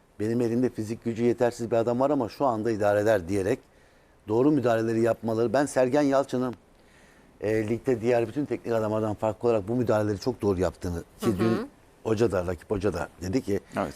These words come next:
Speaker 1: "Ya, doğru değişiklikler yaptı ve etkili oldu. Bizim değişiklikler işe yaramadı." dedi. Yani, e, Beşiktaş'ın şu anda aile ortamından gelen bir gücü var.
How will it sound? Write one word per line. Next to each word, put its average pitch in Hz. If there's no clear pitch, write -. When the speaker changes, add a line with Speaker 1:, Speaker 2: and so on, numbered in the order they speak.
Speaker 1:
"Ya, 90
doğru 117
değişiklikler 107
yaptı 101
ve 120
etkili -
oldu. 104
Bizim 113
değişiklikler 107
işe 113
yaramadı." 107
dedi. 101
Yani, 131
e, 107
Beşiktaş'ın 113
şu 120
anda 104
aile 113
ortamından 98
gelen 95
bir 85
gücü 101
var. 113